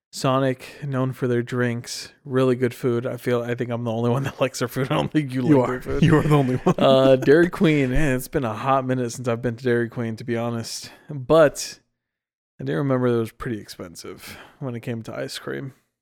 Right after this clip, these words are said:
Speaker 2: Yeah, it is.
Speaker 1: I'm gonna go marry Brahms 'cause you can never go wrong with Brahms. It's now also <laughs> part of, uh, our everyday commute, I f-, I feel like, or every weekend commute,
Speaker 2: Yep.
Speaker 1: um,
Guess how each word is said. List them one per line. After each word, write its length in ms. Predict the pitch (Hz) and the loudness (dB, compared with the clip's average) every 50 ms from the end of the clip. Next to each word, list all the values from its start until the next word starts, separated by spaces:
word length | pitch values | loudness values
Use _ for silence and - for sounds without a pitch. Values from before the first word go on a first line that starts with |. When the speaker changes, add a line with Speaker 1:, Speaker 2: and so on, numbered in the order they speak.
| _ _ _ _ _ - | _ _ _ _ _ -8
Speaker 2:
Yeah, 240 | 120 110 95 101 117 - - _ _ _ _ _ - | -6 -6 -6 -6 -10 -14 -18 _ _ _ _ _ -16
it 80 | 117 110 | -12 -12
is. 320 | 95 87 101 - - - - _ _ _ - | -12 -12 -12 -16 -18 -20 -20 _ _ _ -4
Speaker 1:
I'm 120 | 143 139 151 | -2 2 2
gonna 100 | 165 156 | 4 6
go 300 | 151 139 131 131 143 - - | 6 6 4 2 -6 -10 -6
marry 360 | 165 143 139 139 143 147 139 | -2 2 4 6 6 6 6
Brahms 720 | 131 117 123 120 117 113 110 110 113 123 - - - - - - - - | 4 4 2 4 4 2 0 -2 -4 -6 -6 -8 -8 -10 -12 -16 -8 -8
'cause 140 | 135 127 | -6 -6
you 60 | 127 120 | -6 -4
can 100 | 139 139 | 0 0
never 180 | 131 127 123 | 2 2 2
go 100 | 120 117 | 2 2
wrong 240 | 110 110 110 113 110 | 2 2 0 0 -2
with 140 | 113 110 - | -4 -4 -4
Brahms. 540 | 113 107 107 107 110 113 - - - - - _ _ _ _ _ _ _ _ | -4 -4 -4 -6 -8 -8 -8 -10 -10 -12 -16 _ _ _ _ _ _ _ _
It's 480 | - 143 120 113 - - - - - - - _ _ _ _ - | -8 -8 -6 -6 -8 -10 -10 -12 -12 -14 -18 _ _ _ _ -18
now 640 | 175 170 151 160 151 135 131 127 123 123 123 123 | -18 -16 -10 -8 -6 -2 0 2 2 4 4 4
also 720 | 120 120 123 127 127 120 117 - - 127 117 113 127 147 143 | 4 2 2 2 0 0 0 -2 -2 -2 -2 2 0 0 -2
<laughs> 100 | 123 - | -2 -2
part 260 | - 151 131 127 123 | 2 4 4 4 2
of, 320 | 123 120 120 117 120 - | 0 -2 -2 -4 -6 -2
uh, 320 | 135 123 117 120 120 127 123 _ _ _ _ _ _ _ _ _ _ _ _ - | -2 -2 0 0 -4 -6 -8 _ _ _ _ _ _ _ _ _ _ _ _ 0
our 360 | 151 127 127 120 120 123 127 | 2 4 6 6 6 4 4
everyday 560 | 131 127 123 127 123 123 127 120 120 117 113 | 4 2 0 0 -2 0 0 2 2 0 0
commute, 520 | - - 135 127 127 123 127 127 131 - - | -2 -6 -8 -4 -2 -2 -2 -2 -2 -4 -6
I 80 | 147 135 | -6 -6
f-, 200 | 123 - - - - | -6 -8 -12 -8 -6
I 80 | 143 123 | -6 -4
feel 200 | - 143 135 131 | 0 0 2 2
like, 220 | 127 131 127 - | 2 0 0 2
or 60 | 131 127 | 4 4
every 220 | 123 123 135 127 | 4 4 2 0
weekend 580 | 123 120 127 127 127 - 139 127 123 123 123 - | 2 2 0 -2 0 -2 -2 -2 -2 -2 -6 -6
commute, 400 | - 131 131 127 127 135 - _ - | -6 -4 -2 0 -2 -2 -4 _ -10
Speaker 2:
Yep. 100 | 156 147 | -8 -4
Speaker 1:
um, 400 | 131 123 120 120 123 120 123 123 | -2 0 0 0 0 -2 -6 -10